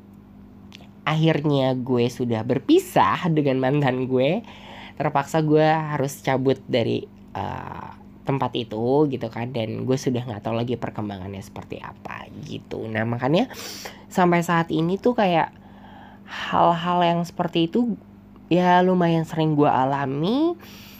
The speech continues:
Tapi terkadang lebih banyak hal lucunya gitu kan. Dan mungkin ini bisa jadi,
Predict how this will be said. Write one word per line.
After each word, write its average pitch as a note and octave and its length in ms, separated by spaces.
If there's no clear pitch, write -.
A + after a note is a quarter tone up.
Tapi D4+ 460
terkadang G#3+ 640
lebih E3+ 240
banyak D#3 340
hal F#3 380
lucunya D#3 760
gitu A#2+ 220
kan. C3 180
Dan C#3+ 140
mungkin F3+ 320
ini D4 320
bisa E3 320
jadi, C#3 400